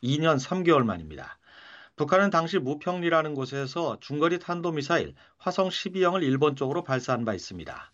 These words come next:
아, 자강도는 북한의 미사일 생산 기지와 각종 군수 공장이 밀집한 지역으로 알려졌습니다. 지난해엔 대규모 홍수가 발생해 자강도 성강군 광명리 지역에서만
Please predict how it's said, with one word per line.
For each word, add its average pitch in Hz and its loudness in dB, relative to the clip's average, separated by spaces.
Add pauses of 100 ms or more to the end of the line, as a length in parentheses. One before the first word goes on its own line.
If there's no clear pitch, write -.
(600)
아, 135 0
자강도는 175 2
북한의 170 -6
미사일 160 0
생산 165 -6
기지와 135 -2
각종 139 -4
군수 151 -4
공장이 156 0
밀집한 139 0
지역으로 131 2
알려졌습니다. 101 0 (460)
지난해엔 156 2
대규모 151 -6
홍수가 156 -2
발생해 123 -4 (380)
자강도 170 2
성강군 180 0
광명리 156 -4
지역에서만 127 -2